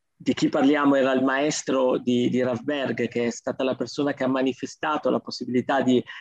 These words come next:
avere il Kab-, il Kabbalah, la Kabbalah, il Kabbalah Center in ogni angolo veramente del pianeta. E il maestro di, di Rav Berg diceva che se vogliamo manifestare un miracolo,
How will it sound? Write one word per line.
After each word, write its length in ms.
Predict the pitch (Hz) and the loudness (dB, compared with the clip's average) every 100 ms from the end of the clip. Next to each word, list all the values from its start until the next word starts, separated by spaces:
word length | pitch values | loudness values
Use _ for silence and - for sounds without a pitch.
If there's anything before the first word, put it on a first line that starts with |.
| - | -10
avere 460 | 117 139 135 139 - | -2 0 2 0 -2
il 180 | 127 113 | -4 -4
Kab-, 280 | 139 131 - | -4 -6 -6
il 160 | - - | -12 -8
Kabbalah, 540 | 147 135 135 139 147 | -4 -2 0 0 2
la 120 | 131 120 | 0 -2
Kabbalah, 440 | 127 127 135 139 | -2 0 0 0
il 140 | 127 | -2
Kabbalah 280 | - 123 123 | -2 -2 0
Center 560 | 117 147 139 131 123 123 | -2 -2 -2 0 0 -2
in 160 | - 127 | -2 0
ogni 200 | 147 143 | 2 2
angolo 360 | 131 131 123 | 2 0 0
veramente 400 | 120 123 123 123 | 0 0 0 -2
del 160 | 117 113 | -4 -4
pianeta. 500 | 117 117 117 - - _ _ _ _ _ _ | -2 -2 -2 -6 -10 _ _ _ _ _ _
E 500 | - 131 131 131 131 - | -4 0 2 2 2 2
il 160 | 135 | 2
maestro 580 | 139 143 175 180 - 135 | 2 0 0 -2 -2 0
di, 300 | 123 123 120 | 2 2 2
di 100 | 120 | 0
Rav 220 | 127 135 | 0 0
Berg 360 | 147 180 156 135 | -2 -2 0 0
diceva 420 | 123 123 147 139 | -2 -2 -2 -2
che 500 | 135 139 131 127 131 _ | -2 0 2 0 -2 _
se 240 | - - | -8 -4
vogliamo 460 | 135 131 143 160 160 | 2 2 2 2 2
manifestare 720 | 143 131 123 127 - 139 135 | 2 -2 -8 -12 -6 -2 0
un 160 | 131 120 | 0 0
miracolo, 840 | 120 131 156 156 123 120 127 | 0 0 -2 0 0 0 -2